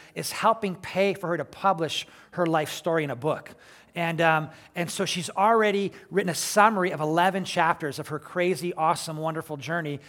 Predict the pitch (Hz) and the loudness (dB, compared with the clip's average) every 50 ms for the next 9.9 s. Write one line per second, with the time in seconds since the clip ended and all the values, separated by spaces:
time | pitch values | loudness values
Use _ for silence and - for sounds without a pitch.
0 | - - - 180 165 - - 196 196 196 160 170 170 143 127 175 175 - 147 180 | -20 -18 -14 -12 -6 -4 -2 0 0 -2 -2 -2 -4 -2 0 0 0 0 -2 -2
1 | 175 175 165 156 - - 165 151 151 170 170 170 - 151 151 135 151 147 - - | 0 0 0 0 0 -4 -4 -2 0 -2 -2 -2 -4 -10 -10 -8 -8 -10 -10 -8
2 | - - 190 175 170 143 143 135 - - - - - - - 165 - 170 156 - | -6 -4 -2 -2 0 -2 -2 -4 -6 -10 -18 -20 -14 -10 -8 -6 -6 -6 -4 0
3 | - - 196 - 160 165 175 190 185 165 151 190 240 170 165 147 147 139 - - | 2 2 2 2 0 0 0 2 2 6 8 8 8 6 4 -2 -4 -4 -4 0
4 | 208 185 185 190 185 - 160 123 151 127 143 127 113 107 - - - - - - | 2 4 4 4 2 0 -6 -8 -6 -6 -4 -4 -6 -6 -8 -12 -12 -14 -14 -18
5 | - - - - - 175 170 175 190 196 196 196 247 277 254 233 160 165 208 233 | -20 -20 -16 -8 -2 2 6 8 8 8 8 6 6 6 4 4 2 6 6 6
6 | 240 240 175 156 131 160 165 - - 175 170 175 170 - 151 135 175 180 165 147 | 6 4 0 -4 -2 -2 -4 -2 -2 -2 -2 -2 -2 -2 -2 0 2 2 2 2
7 | 139 143 127 - - - - - _ - 160 156 - 175 165 156 - - 240 254 | 0 -4 -8 -12 -18 -20 -20 -14 _ -4 -4 -4 -2 -2 -4 -2 -2 0 -2 -2
8 | 175 151 117 - - - - - - - - _ _ - 170 165 165 165 - 160 | -2 -4 -10 -12 -16 -20 -20 -20 -20 -20 -20 _ _ -2 0 2 2 0 -2 -2
9 | 147 196 196 - - - - 294 339 330 330 226 180 165 156 156 165 | 0 0 0 0 0 2 4 4 4 4 2 -4 -2 -4 -4 -6 -6